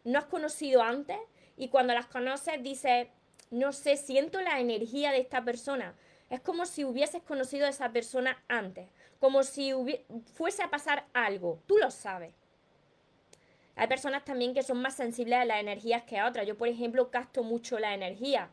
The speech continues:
pero esto se entrena, claro. Esto no me ha sucedido así siempre. Ahora la tengo más desarrollada, esta sensibilidad a captar la energía.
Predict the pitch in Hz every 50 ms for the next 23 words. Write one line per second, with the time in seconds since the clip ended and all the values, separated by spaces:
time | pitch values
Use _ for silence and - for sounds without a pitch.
0 | _ _ 233 220 220 220 - 269 247 - 233 202 190 185 226 240 247 220 190 180
1 | - 233 233 196 185 165 - - _ _ _ _ _ _ _ _ _ _ _ -
2 | 208 208 - 269 247 247 247 240 240 233 240 240 254 233 - 240 214 220 226 226
3 | 214 208 208 214 - 240 226 220 214 214 208 208 208 208 208 208 - 269 269 262
4 | 240 - 196 190 196 196 214 233 240 240 240 240 233 240 233 226 226 - 233 233
5 | 240 247 240 233 233 233 240 240 220 240 233 - 247 214 214 202 202 226 254 262
6 | 247 214 208 208 - 233 233 - 233 220 214 - - 233 208 208 208 208 220 214
7 | 208 208 226 233 - 220 208 196 202 196 196 185 185 180 190 214 226 226 214 185
8 | 185